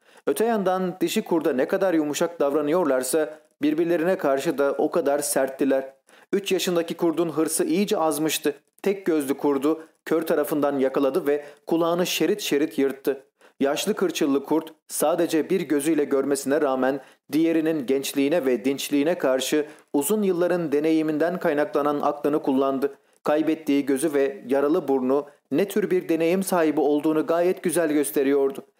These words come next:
Ne yapacağı konusunda bir an bile tereddüt etmeyecek kadar çok kavgaya girip çıkmıştı. Kavga adil başladı ama adil bitmedi. Genç lider de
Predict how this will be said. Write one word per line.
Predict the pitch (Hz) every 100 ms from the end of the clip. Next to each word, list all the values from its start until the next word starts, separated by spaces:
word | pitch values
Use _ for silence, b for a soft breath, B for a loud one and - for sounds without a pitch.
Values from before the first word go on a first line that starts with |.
| b b
Ne | 151
yapacağı | 190 190 151 156 160
konusunda | 175 156 165 151 156
bir | 196
an | 202 170
bile | 156 160
tereddüt | 156 156 160
etmeyecek | 170 175 165 139 160 160
kadar | 156 143 151 B B
çok | - 208 -
kavgaya | 196 165 160 151
girip | 131 139 135
çıkmıştı. | 147 147 139 120 131 - - B B
Kavga | - 143 131 160 160 -
adil | 135 139 170 170
başladı | 131 123 127 131
ama | 127 151 175 - -
adil | 131 135 143 131
bitmedi. | 147 - 127 131 - _ _ _ -
Genç | 151 185 -
lider | 131 131 160 180
de | 160 151 -